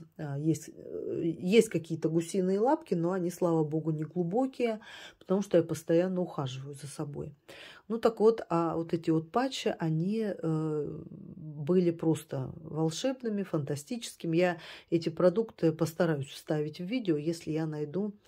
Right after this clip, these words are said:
какую-то информацию о них. Я бы тоже их купила, повторила, но, к сожалению, в Норвегии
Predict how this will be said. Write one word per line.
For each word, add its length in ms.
какую-то 440
информацию 840
о 100
них. 320
Я 140
бы 120
тоже 360
их 300
купила, 480
повторила, 800
но, 280
к 80
сожалению, 580
в 60
Норвегии 720